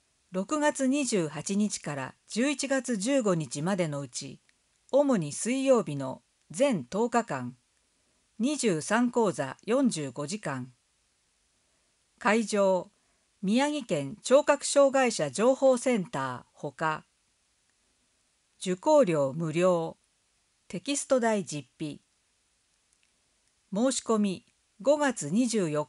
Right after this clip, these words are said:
日水曜必着までに、郵送、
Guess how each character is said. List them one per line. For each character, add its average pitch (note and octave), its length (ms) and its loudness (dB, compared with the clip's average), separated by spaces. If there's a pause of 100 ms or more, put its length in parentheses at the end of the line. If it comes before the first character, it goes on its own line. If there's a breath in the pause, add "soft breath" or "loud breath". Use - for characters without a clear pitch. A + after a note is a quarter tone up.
日 F#3+ 260 -2
水 C4 360 -4
曜 F3 340 0 (140)
必 - 260 -10
着 G#3 500 -4 (520)
ま A#3 180 0
で G#3 160 2
に、 C3+ 240 -8 (400)
郵 C4 220 0
送、 A3+ 480 0